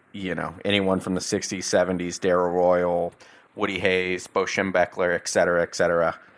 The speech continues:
Um, I think they pale in comparison to Saban, so that, that's, that's pretty obvious, most national championships in a short time frame. But I do feel bad for the folks in Mississippi State,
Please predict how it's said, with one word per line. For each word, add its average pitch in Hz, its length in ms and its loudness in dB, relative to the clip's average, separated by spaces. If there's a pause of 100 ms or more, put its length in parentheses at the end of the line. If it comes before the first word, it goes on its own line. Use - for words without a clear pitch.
(260)
Um, 87 640 2
I - 80 2
think 123 140 6
they 120 100 6
pale 110 260 6
in 107 60 4
comparison 104 600 0 (220)
to - 80 -6
Saban, 104 540 0
so 87 520 0
that, 98 160 0
that's, - 380 -2 (420)
that's - 160 2
pretty 110 260 4
obvious, 87 480 2
most 90 220 -2
national 87 340 -4
championships 87 760 -4
in 85 140 -4
a 85 60 -8
short - 320 -6
time 90 280 -2
frame. 87 480 -6
But 87 280 0 (960)
I 113 100 10
do 135 200 6
feel 131 200 8
bad 117 300 10
for 117 200 -2
the 107 80 -8
folks 113 340 0
in 113 120 0
Mississippi 107 400 -4
State, 107 540 2